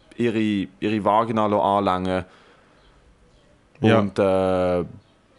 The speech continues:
Speaker 1: ich komme nicht ganz raus, was, was dahinter ist, aber es ist nicht sie, oder? Weil sie kommt, glaub ich, aus der Schweiz oder aus Österreich.
Speaker 2: Nein, das ist, äh,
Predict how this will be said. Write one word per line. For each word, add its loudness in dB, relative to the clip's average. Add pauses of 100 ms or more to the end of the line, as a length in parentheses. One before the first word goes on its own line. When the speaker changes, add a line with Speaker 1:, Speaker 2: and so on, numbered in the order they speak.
(300)
Speaker 1:
ich -4
komme 2
nicht 2
ganz 0
raus, 0
was, -2
was 0
dahinter 0
ist, 0
aber 0
es 0
ist -2
nicht -4
sie, 0
oder? 0
Weil 0
sie -2
kommt, -2
glaub 2
ich, 2
aus 0
der -8
Schweiz -6
oder -4
aus -6
Österreich. -4 (460)
Speaker 2:
Nein, 2
das -2
ist, -4
äh, 2